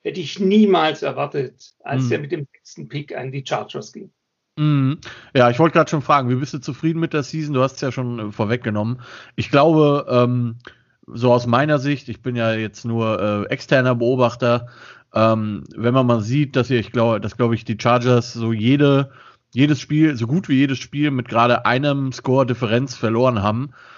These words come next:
Speaker 2: dann ist das schon für ein Team mit einem Rookie-Quarterback und wirklich sehr vielen Verletzten ja auch, das darf man ja auch nicht vergessen, ähm, finde ich ordentlich,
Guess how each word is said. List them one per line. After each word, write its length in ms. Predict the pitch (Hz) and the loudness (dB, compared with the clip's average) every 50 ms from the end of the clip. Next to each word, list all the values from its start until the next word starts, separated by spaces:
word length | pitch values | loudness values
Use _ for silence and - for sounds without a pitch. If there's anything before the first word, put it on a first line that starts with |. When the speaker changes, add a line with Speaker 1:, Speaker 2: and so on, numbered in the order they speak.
| - - _ _ _ | -20 -20 _ _ _
Speaker 2:
dann 180 | - 110 113 127 | 0 2 2 2
ist 220 | 131 131 - - | -2 -2 0 2
das 120 | 131 120 | 2 2
schon 600 | - - - 127 131 131 135 131 131 131 135 - _ _ _ _ _ _ _ _ _ _ _ - - | 2 0 2 2 2 2 0 -2 -2 -4 -6 -8 _ _ _ _ _ _ _ _ _ _ _ -18 -14
für 160 | - - 131 | -4 0 0
ein 100 | 127 123 | 0 0
Team 320 | 117 123 156 160 160 156 143 | 0 0 2 2 2 2 2
mit 120 | 135 139 | 0 0
einem 180 | 151 143 143 143 | 0 0 2 2
Rookie-Quarterback 800 | 160 160 - 147 120 - - 143 147 - 151 131 135 135 131 - | 2 2 2 0 -2 2 2 2 4 4 2 2 2 0 0 0
und 180 | 131 113 110 | -4 -4 -2
wirklich 300 | 123 147 127 147 120 101 | -2 -2 0 0 0 2
sehr 180 | 104 120 131 127 | 4 2 2 2
vielen 240 | - 151 135 127 120 | 2 2 2 2 2
Verletzten 560 | - - 113 110 120 120 - - - - 110 | 2 0 2 2 2 0 -2 -8 -10 -6 -2
ja 140 | 104 101 95 | 0 2 2
auch, 160 | 104 107 - | 2 2 0
das 160 | - 110 - | -2 -4 -2
darf 160 | - 107 101 | -2 -2 -2
man 120 | - 110 104 | -2 -2 0
ja 100 | 101 95 | 0 0
auch 100 | 95 104 | 0 -2
nicht 160 | 104 98 - | -4 -8 -8
vergessen, 800 | - 104 101 101 95 - 95 98 101 104 95 98 - 107 110 110 - - - - - - - - - - _ - | -6 -4 -2 -2 -2 -4 -6 -6 -6 -6 -6 -6 -6 -6 -6 -6 -8 -14 -20 -20 -20 -20 -20 -20 -20 -20 _ 0
ähm, 640 | - 104 104 101 101 101 101 101 101 101 101 101 - - _ _ _ _ _ _ _ _ _ - - | 2 4 4 6 4 4 4 2 2 0 -2 -8 -18 -20 _ _ _ _ _ _ _ _ _ -18 -16
finde 480 | - - - - - - 175 208 220 196 | -16 -16 -16 -6 0 2 2 2 2 0
ich 160 | 120 - - | -2 -2 0
ordentlich, 960 | 139 143 151 165 151 131 117 104 123 117 131 170 - - - - - - | 2 2 4 4 4 2 0 2 4 4 4 4 2 -2 -8 -20 -20 -20